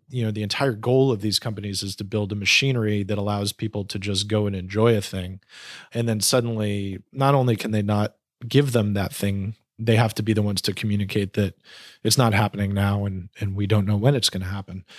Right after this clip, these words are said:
which puts everybody in a really unique position.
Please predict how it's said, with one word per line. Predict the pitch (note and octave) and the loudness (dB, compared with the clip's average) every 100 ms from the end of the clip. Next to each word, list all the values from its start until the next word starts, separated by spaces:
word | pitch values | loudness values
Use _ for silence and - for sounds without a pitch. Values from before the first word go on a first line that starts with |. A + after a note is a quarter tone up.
| - - - | -20 -14 -4
which | A#2 - - _ - | 0 0 -4 _ -6
puts | C3+ - - | -2 -2 0
everybody | C#3 B2+ A#2 A#2 | 2 4 4 4
in | A2 | 2
a | G#2 | 0
really | G#2+ G#2+ G#2 G2+ B2 - | 0 0 -2 -6 -8 -4
unique | A2 G2+ - | -2 -2 -4
position. | A2+ A#2 C#3+ F#2+ | -4 -2 -2 -2